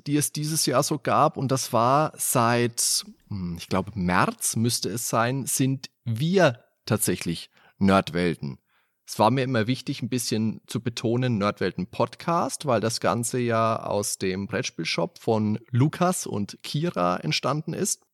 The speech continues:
Aber im März habe ich mit Lukas nochmal gesprochen, wie denn jetzt so das weitere Prozedere ist. Und er hat diesen Namen wirklich an uns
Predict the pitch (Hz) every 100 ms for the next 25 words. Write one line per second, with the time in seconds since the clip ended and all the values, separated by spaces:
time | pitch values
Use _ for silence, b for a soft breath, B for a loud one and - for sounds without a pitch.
0 | _ - 113 135 143 147 - 135 135 -
1 | 120 120 202 - 160 156 147 139 147 165
2 | 151 143 139 127 123 - 147 190 170 143
3 | 139 131 - 123 - 110 143 139 127 135
4 | - 127 123 120 120 147 - 123 113 123
5 | - 123 127 123 101 101 120 131 120 120
6 | 123 - 113 113 120 -